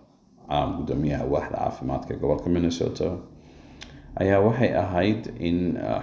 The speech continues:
xanuunka cudurka coronavirus-ku uu weli kor u sii kacayo, iyadoo taasi ay keentay, bay tiri, inuu dad badan uu ku dhaco bulshada ka mid ah.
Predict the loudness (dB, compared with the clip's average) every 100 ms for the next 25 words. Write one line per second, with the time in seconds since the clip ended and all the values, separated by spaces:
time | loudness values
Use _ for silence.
0 | -2 -2 -2 -2 -2 0 0 -2 -2 -2
1 | 0 0 2 2 0 -6 -6 -4 -2 0
2 | -2 -4 -6 -6 -8 -8 -4 0 2 2
3 | 0 -6 -20 -20 -20 _ 2 4 6 4
4 | 4 0 -2 -2 -2 -2 -4 -6 -6 -6
5 | -6 -4 -4 -4 -2 -2 -2 -2 -2 -2
6 | -6 -6 -4 -2 -2 -4 -6 -6 -6 -4
7 | -4 -4 -6